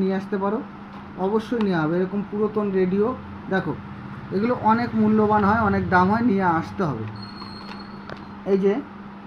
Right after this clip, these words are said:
এই যে পুরাতন এরকম যত স্ক্রিন, এই যে পুরাতন যত এরকম স্ক্রিন টাচ, এইরকম যদি এরকম কোনো স্ক্রিন টাচ পুরাতন ফোন হয়,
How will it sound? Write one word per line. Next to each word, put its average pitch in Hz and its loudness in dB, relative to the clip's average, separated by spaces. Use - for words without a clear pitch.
এই 214 4
যে 233 0
পুরাতন 233 0
এরকম 214 2
যত 208 0
স্ক্রিন, 226 -2
এই 208 6
যে 220 4
পুরাতন 214 0
যত 185 0
এরকম 202 0
স্ক্রিন 214 0
টাচ, 190 4
এইরকম 214 4
যদি 208 0
এরকম 196 0
কোনো 208 0
স্ক্রিন 208 -2
টাচ 208 0
পুরাতন 196 -2
ফোন 190 0
হয়, 196 2